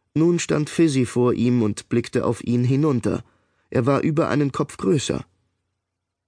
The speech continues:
„Fitzgerald“, stellte er sich vor. „Aber du kannst Fizzy zu mir sagen. <laughs> Hm, sind ja nun schon fast eine Familie, nicht wahr?“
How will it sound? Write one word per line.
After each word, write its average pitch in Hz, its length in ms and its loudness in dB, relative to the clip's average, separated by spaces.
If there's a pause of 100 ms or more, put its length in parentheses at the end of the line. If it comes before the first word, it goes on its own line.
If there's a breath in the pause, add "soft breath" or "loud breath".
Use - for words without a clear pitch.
(260)
„Fitzgerald“, 160 800 2 (400)
stellte 110 340 0
er 85 160 0
sich 90 200 -4
vor. - 320 0 (600)
„Aber 139 300 2
du 127 140 0
kannst 127 340 0
Fizzy 123 360 2
zu - 160 0
mir 117 180 2
sagen. 110 520 0
<laughs> - 40 -18
Hm, 143 120 2 (480 loud breath)
sind 110 240 -2
ja 117 80 4
nun 117 180 2
schon 113 180 0
fast 135 260 -2
eine 120 180 2
Familie, 123 500 2
nicht 104 240 -4
wahr?“ 123 220 0